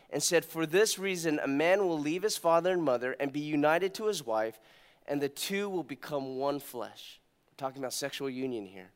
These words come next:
So they are no longer two, but one flesh. Therefore, what God has joined together, let no one separate. And so what Jesus does here is he's bringing them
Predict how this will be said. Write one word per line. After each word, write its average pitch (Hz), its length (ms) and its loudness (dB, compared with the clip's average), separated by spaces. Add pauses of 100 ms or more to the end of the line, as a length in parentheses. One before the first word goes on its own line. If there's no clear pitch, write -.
(680)
So 180 160 4
they 190 220 6
are 196 80 8
no 185 200 6
longer 214 300 6
two, 208 320 -4
but 151 200 0
one 156 280 4
flesh. 139 540 -2 (240)
Therefore, 175 320 4
what 151 240 0
God 175 280 4
has 180 220 0
joined 175 360 2
together, 143 500 0
let 127 520 -2 (160)
no 123 200 0
one 120 260 -2 (560)
separate. 95 640 -8 (1200)
And 147 100 -4
so 190 120 0
what 196 140 2
Jesus 220 400 -4
does 220 200 2
here 196 140 2
is 170 240 -2
he's 170 220 -6
bringing 214 400 -2
them 175 260 4